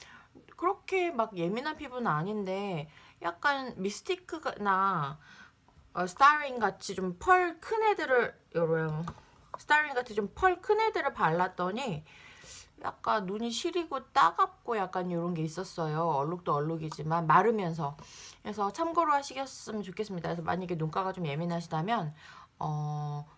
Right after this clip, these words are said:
좀 고려를 해보시면 좋겠어요. 그리고 뭐 서울에 사시는 분들이라면 홍대나 뭐, 뭐야, 그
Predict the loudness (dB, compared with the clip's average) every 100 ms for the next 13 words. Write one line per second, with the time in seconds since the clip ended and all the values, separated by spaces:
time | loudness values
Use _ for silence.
0 | _ -8 -6 -2 0 0 -2 -2 -2 -4
1 | -4 -8 -8 -8 -8 -6 -4 -6 -6 -8
2 | -4 -2 -2 -2 -4 -2 -4 -4 -6 -6
3 | -8 -6 -4 -2 -2 -2 -2 -4 -6 -6
4 | -4 -2 -2 -2 -4 -14 -20 -6 -2 -2
5 | -2 -6 -10 -12 -10 -6 -6 -8 -14 -20
6 | -12 -8 -8 -10